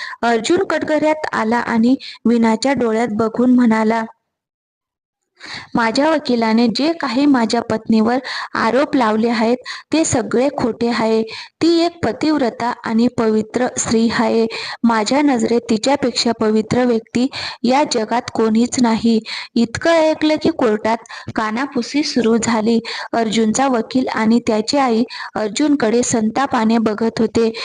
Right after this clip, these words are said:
जज साहेबांनी अर्जुनच्या वकिलाला फटकारलं आणि म्हणाले, "अशा प्रकारच्या खोट्या दलिलावर तुमचं वकिलाचं लायसन्स देखील रद्द केलं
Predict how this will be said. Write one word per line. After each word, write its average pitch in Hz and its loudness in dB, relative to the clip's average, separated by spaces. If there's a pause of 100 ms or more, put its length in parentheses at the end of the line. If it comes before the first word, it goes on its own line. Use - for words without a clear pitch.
(300)
जज 233 2
साहेबांनी 226 0 (400)
अर्जुनच्या 226 0
वकिलाला 226 0 (120)
फटकारलं 220 0
आणि 226 2
म्हणाले, 226 4 (360)
"अशा 233 0
प्रकारच्या 320 -2
खोट्या 254 -2
दलिलावर 220 0 (400)
तुमचं 233 2
वकिलाचं 240 0
लायसन्स 233 0
देखील 254 0 (320)
रद्द 226 -2
केलं 233 0